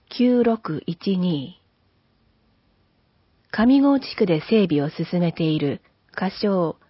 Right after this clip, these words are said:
上郷河原口線の一部が、三月三十一日から通行できるようになりました。開通部分は、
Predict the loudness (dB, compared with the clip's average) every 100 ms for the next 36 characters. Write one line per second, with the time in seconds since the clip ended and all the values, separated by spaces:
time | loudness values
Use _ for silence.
0 | _ 0 4 4 4 2 -2 -2 0 2
1 | 2 0 -4 -4 -2 0 -2 -2 -2 0
2 | 0 -4 -8 _ _ _ 0 2 4 2
3 | -2 0 2 2 0 0 -2 -2 -2 -2
4 | -4 -6 -4 -6 0 0 2 2 2 2
5 | 2 2 0 -2 -4 -6 -6 -6 -8 -10
6 | -10 -12 _ _ _ _ _ _ _ _
7 | _ _ _ _ _ _ -2 0 0 -2
8 | 2 2 2 -2 -4 -6